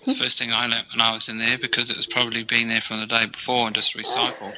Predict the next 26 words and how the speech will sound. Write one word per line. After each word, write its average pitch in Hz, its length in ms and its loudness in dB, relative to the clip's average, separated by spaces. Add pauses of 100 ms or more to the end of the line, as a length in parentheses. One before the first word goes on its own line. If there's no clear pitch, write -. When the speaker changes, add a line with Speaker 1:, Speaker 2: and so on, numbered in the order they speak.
(160)
Speaker 2:
<laughs> - 840 0 (760)
Speaker 1:
But, 233 300 2
uh, 208 60 2
Speaker 2:
Ew. 202 260 0 (560)
Speaker 1:
<laughs> - 260 2 (800)
it 147 60 2
was 156 160 4
just 160 240 2
an 123 140 0
unwritten 131 420 0
rule 127 280 0
that 120 120 2
you 113 80 2
didn't 123 340 0
eat 120 200 0
the - 60 -6
garnish. 113 680 0 (300)
Speaker 2:
Okay. - 360 -2
Speaker 1:
It - 280 0
was - 200 -4
re-, 127 120 -12 (640)
just - 300 2 (460)
the 127 100 -8
show. 120 340 2 (400)
Speaker 2:
Huh. - 380 -2 (280)
Speaker 1:
Um, 127 340 0